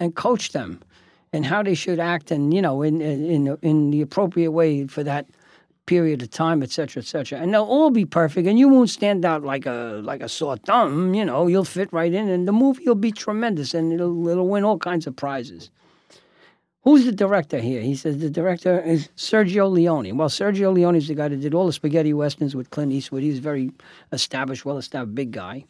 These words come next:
And the movie was Once Upon a Time in America. So Moish says, "Well, you go tell this Leone guy, the director, Sergio, that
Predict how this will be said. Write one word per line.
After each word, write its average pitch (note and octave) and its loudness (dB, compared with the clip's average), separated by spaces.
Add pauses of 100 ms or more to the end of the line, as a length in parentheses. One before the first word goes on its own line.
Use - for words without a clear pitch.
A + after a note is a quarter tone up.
(180)
And G3 6
the A3+ 8
movie A#3 8
was F3+ 2
Once F#3 2
Upon E3+ 2
a C#3 -2
Time C#3+ -2
in B2 -2
America. A#2 -4 (1600)
So F#3 2
Moish A3+ 2
says, G3+ 0
"Well, G#3+ 2
you C4+ 8
go B3+ 6
tell A3 2
this G#3 0
Leone F#3+ 4
guy, B2+ -4
the C3+ -6
director, D3 -2
Sergio, C#3 -2 (1300)
that F3 -2